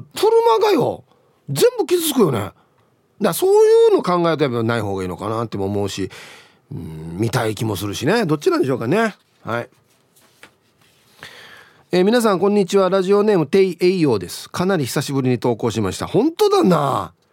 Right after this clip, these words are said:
元気でした？ありがとうございます。はい。アンケート B。寒いのは苦手だけど、白い息が出るとテンションが上がります。でも寒い日の早出出勤、かっこ五時に家を出る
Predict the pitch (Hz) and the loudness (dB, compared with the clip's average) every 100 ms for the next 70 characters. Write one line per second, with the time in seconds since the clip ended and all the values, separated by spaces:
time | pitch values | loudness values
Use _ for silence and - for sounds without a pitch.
0 | _ _ _ _ _ _ _ 160 320 330 | _ _ _ _ _ _ _ 0 2 2
1 | 139 - 101 127 233 302 _ _ - 120 | 0 -2 -2 -2 -2 -6 _ _ -6 0
2 | 208 - 135 110 120 120 123 - 98 110 | 0 0 -2 0 0 0 -4 -2 -2 0
3 | 117 107 - _ _ _ _ _ _ _ | 0 -2 -8 _ _ _ _ _ _ _
4 | _ _ _ _ - - - - _ 135 | _ _ _ _ -20 -20 -20 -20 _ -2
5 | 170 190 185 131 135 131 160 - _ _ | -2 2 0 2 0 0 -2 -4 _ _
6 | _ _ _ - _ _ - 156 202 220 | _ _ _ -20 _ _ -4 2 2 2
7 | 165 143 156 170 156 123 107 98 95 - | 2 2 0 0 -2 -2 -2 -2 -4 -2
8 | 175 190 185 170 151 117 123 117 101 92 | 2 2 0 -4 -2 0 0 -2 -4 0
9 | 185 - 131 98 107 123 123 113 - 82 | -2 0 -2 0 -2 -2 -2 -4 -6 -12
10 | _ _ - 170 160 202 220 233 165 117 | _ _ 0 0 2 0 0 0 0 0
11 | 95 _ _ _ - 160 160 151 147 135 | -4 _ _ _ -8 -2 0 0 -2 -4
12 | - - 127 127 _ _ _ _ - 190 | -8 -4 -2 -4 _ _ _ _ -6 -6
13 | - - 104 - - 117 170 190 208 180 | -6 -8 -6 -6 -10 -2 0 0 2 2
14 | 185 190 131 92 110 92 | 4 2 2 -2 -4 -6